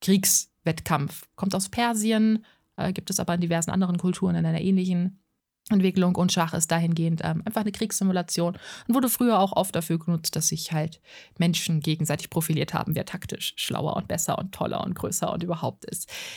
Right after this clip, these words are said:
Ja, das Tolle an E-Sports ist, dass hier die Limitierungen der körperlichen Gesundheit aufgehoben werden.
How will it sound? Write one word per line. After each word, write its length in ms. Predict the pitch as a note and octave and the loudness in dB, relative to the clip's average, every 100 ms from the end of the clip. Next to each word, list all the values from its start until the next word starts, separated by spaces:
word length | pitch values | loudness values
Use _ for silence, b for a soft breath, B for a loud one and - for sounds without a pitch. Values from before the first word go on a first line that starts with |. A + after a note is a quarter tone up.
| B B | B B
Ja, 240 | E3+ E3 - - | 0 0 -4 -2
das 200 | A3 - | 0 2
Tolle 240 | C#4 D4+ | 4 6
an 140 | A3 G3+ | 6 4
E-Sports 460 | A#3 - G#3+ G3+ | 2 4 4 4
ist, 320 | F#3+ F#3+ F#3+ | 2 0 2
dass 460 | D#3+ D#3 D#3+ - - | 0 2 0 -4 -8
hier 380 | - G3 F#3+ F#3 | -4 2 4 4
die 440 | E3 F3+ F3+ E3+ - | 2 0 2 0 2
Limitierungen 760 | F#3+ G3 G3 A#3 A#3+ B3 A#3+ | 4 4 4 2 4 4 4
der 160 | A3 F#3 | 4 0
körperlichen 440 | G3 G3 G#3 G3 | 0 0 0 0
Gesundheit 320 | G#3 G#3 A3 - | 2 2 2 0
aufgehoben 460 | G3 A3 A3+ A3+ | -2 0 0 2
werden. 400 | A3+ A3+ A#3 C4+ | 2 2 2 -2